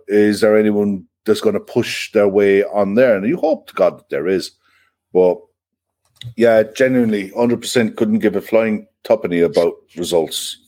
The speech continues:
I'd take three, as Daz was said earlier on, it's like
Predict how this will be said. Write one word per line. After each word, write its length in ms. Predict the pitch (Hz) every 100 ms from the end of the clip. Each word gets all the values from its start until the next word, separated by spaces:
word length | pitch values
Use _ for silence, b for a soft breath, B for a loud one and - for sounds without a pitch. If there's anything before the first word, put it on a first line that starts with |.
| -
I'd 160 | 92 92
take 260 | 101 90 -
three, 260 | 120 113 - b b b
as 180 | 90 92 87 -
Daz 240 | 120 120
was 140 | 113 110
said 220 | 120 110
earlier 340 | 113 113 107 113
on, 240 | 107 90 _ b b b b b
it's 160 | 101 98
like 400 | 107 104 98